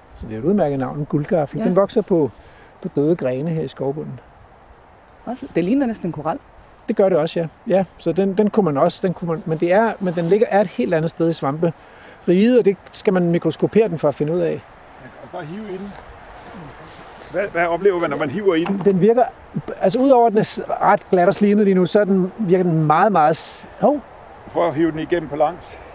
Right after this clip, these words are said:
Speaker 1: Jamen, den er jo sej som
Speaker 3: Den er sej
Speaker 1: ind i
Speaker 3: som elastik
Speaker 1: helvede,
Speaker 3: og
Speaker 1: altså.
Speaker 3: sådan noget, ikke?
Speaker 1: Altså, jeg er næsten værre, ikke?
Speaker 3: Ja. Så det der med, at den, den ligesom hører til over i nærheden af, af bæversvampene, der tit er seje, altså det, det, det, det er meget forskelligt fra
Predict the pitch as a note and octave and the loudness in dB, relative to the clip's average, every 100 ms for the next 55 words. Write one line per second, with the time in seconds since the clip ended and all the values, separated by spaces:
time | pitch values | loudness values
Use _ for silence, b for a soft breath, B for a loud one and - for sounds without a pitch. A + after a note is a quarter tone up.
0 | - B2+ B2 B2+ A#2 D#3 F#3 - D#3+ C3+ | -12 -10 -6 -6 -2 0 0 -2 -6 -6
1 | A#2 A#2+ B2 D#3+ G#3 A3+ C#3+ D#3+ G3+ A#3 | -10 -16 -4 0 2 2 2 2 4 4
2 | G3 D3+ A#2 B2+ A#2+ D#3 E3 - - - | 2 0 -2 -4 -4 -4 -6 -8 -16 -20
3 | - B2 B2+ C#3 C#3 D#3+ G3+ D3+ C3+ G#3+ | -14 -12 -8 -8 -6 -6 -4 -2 -2 -2
4 | C#4 C#3 C3 - - B B B B - | -2 -2 -2 -4 -20 B B B B -4
5 | B2+ E3 F3+ D#3+ E3 E3 C#3+ - D3+ C3+ | 0 2 4 4 2 2 0 2 0 0
6 | D3 E3 C3 C#3+ - F3 E3+ D3+ D#3+ C#3+ | -2 0 2 0 2 2 4 4 4 4
7 | D3 D3 C3 B2+ B2 - B2 D#3 C#3+ C3 | 2 2 2 2 0 0 2 2 2 0
8 | C3 C3+ A#2 A2 - C#3 B2 B2+ A#2+ A2 | 0 -2 -2 -2 -2 0 0 0 0 2
9 | C3 C3 B2+ A2+ A2+ - B2 A2+ A2+ - | 2 2 0 -2 -2 0 0 0 -2 -6
10 | - - - C3 B2 C3+ G3 G3 - F#3 | -12 -12 -2 0 2 2 2 0 0 0
11 | E3+ - A2 | 0 0 0